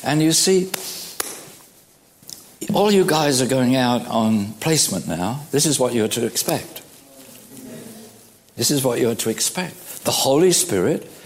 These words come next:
is going to go with you, 'cause you can't leave him behind.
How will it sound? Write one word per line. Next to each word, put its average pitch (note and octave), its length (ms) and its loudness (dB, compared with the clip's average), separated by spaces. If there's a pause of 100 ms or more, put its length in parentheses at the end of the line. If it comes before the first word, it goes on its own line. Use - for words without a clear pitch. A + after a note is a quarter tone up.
(180)
is G#2+ 180 0
going A2 200 0
to F#2+ 60 0
go F2+ 160 0
with F2+ 220 -2
you, F#3 240 0 (880)
'cause A2 160 0
you A2 80 2
can't A#2 280 0
leave G#2+ 180 0
him F2+ 120 -2
behind. F2 500 -2